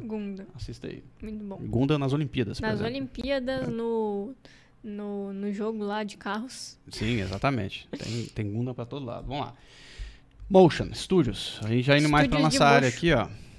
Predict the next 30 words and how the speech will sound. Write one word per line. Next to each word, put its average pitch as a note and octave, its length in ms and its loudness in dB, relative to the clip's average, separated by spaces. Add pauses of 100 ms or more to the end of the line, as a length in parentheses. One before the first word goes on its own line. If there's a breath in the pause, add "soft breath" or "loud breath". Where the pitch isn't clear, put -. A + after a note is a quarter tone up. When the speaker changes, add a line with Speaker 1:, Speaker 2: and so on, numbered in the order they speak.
(160 loud breath)
Speaker 2:
A G#2+ 40 -6
gente A2 240 -4
tem B2+ 80 0
uns B2 100 -2
estúdiozinhos B2 540 0
de A#2+ 80 2
motion B2 340 4
aí B2+ 60 2
pra B2 120 2
vocês, C#3 440 2
pra - 120 -2
quem C3+ 140 0
não C#3+ 100 2
conhece, C#3 600 0 (120)
Speaker 1:
A A3+ 80 -4
Speaker 2:
tá? B2+ 160 4
Speaker 1:
gente D#3 200 -4
separou C#4 420 0
alguns, A#3+ 420 -2
né? A3 220 -6
Claro A#3 340 -6
que G#3+ 240 -8
não G#3 200 -8
são A3+ 240 -8
todos, A3 280 -6
porque - 200 -10
são B3+ 180 -8
muitos A#3+ 380 -6
estúdios G#3+ 460 -6
bons. G3 600 -10